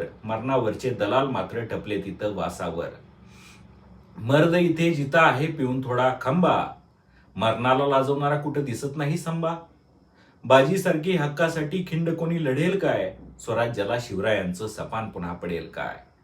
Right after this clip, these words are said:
रस्त्यावरची कागदं खाऊन सुकून गेल्यात गाई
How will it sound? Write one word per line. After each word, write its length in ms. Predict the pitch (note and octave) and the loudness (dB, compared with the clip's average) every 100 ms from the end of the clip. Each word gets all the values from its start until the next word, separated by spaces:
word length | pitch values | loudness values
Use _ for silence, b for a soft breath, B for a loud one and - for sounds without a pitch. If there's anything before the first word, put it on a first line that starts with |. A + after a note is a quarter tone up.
| b b b b b b b b - | b b b b b b b b -2
रस्त्यावरची 640 | B2 B2+ D#3 C#3+ C3 C3 | 0 2 4 6 4 2
कागदं 360 | D3+ B2 B2+ C#3+ - | 0 0 2 0 0
खाऊन 280 | B2+ D3 | -2 0
सुकून 320 | C3+ B2+ C#3+ C#3 | -2 -2 -4 -2
गेल्यात 320 | B2 B2+ B2+ | 0 0 0
गाई 480 | B2 D#3+ E3+ G2 | 2 4 2 -2